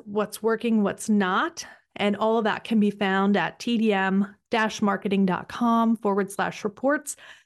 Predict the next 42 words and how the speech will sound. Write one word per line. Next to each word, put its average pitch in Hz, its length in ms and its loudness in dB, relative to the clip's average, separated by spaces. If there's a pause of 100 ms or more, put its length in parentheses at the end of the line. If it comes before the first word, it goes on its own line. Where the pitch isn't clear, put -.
(180)
That's 302 220 -2
not 220 140 0
why 220 100 2
we're 208 140 0
talking 196 360 -2
about 175 260 -2
this, 180 220 -2
but 208 140 0
I 202 80 2
did 208 200 0
want 196 240 -2
to 190 420 2 (420)
share 285 280 0
that 226 160 2
with 214 160 0
you, 214 80 2
that 202 100 0
we 208 80 0
have 196 200 -2
that 190 160 -2
capability 185 600 0
to 185 120 -8
give 190 300 -2
you 190 180 0
those 180 280 0
types - 340 -6
of 180 140 -2
reports 185 520 -4
if 196 140 -4
that's - 240 -4
something 196 320 2
that 190 100 0
you'd 190 140 -2
like 175 320 -2
to 202 100 -8
see. - 360 -6 (680)
Google 269 300 4
Ads 226 320 2
are 220 220 0
very 254 240 0
important 208 480 -2
for 190 420 0